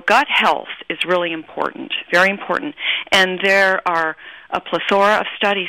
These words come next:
now showing that having, uh, the, uh, scale balanced in favor of beneficial bacteria means weight loss, okay, or a maintenance of your weight as well. So, you know,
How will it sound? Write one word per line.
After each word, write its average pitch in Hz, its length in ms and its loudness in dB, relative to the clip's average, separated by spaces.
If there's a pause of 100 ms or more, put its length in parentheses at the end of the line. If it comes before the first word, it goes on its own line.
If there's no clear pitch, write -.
now 156 180 -4
showing 202 560 0
that 160 300 0 (380)
having, 208 680 2
uh, 180 120 -4 (240)
the, 165 600 -2
uh, 147 300 0 (540)
scale 202 300 6
balanced 190 800 -2
in 208 120 -6 (120)
favor 214 520 2
of 165 300 0 (140)
beneficial 202 480 0
bacteria 208 880 -2 (360)
means 180 460 -2 (320)
weight 180 280 -2
loss, - 280 -6 (280)
okay, 151 460 0 (360)
or 175 380 0
a 165 80 -8
maintenance 151 540 -8 (420)
of 147 220 -4 (260)
your 151 160 -6
weight 139 380 -6
as 135 60 -6 (100)
well. 135 260 -4 (480)
So, 160 380 6 (460)
you 185 140 -4
know, 160 100 2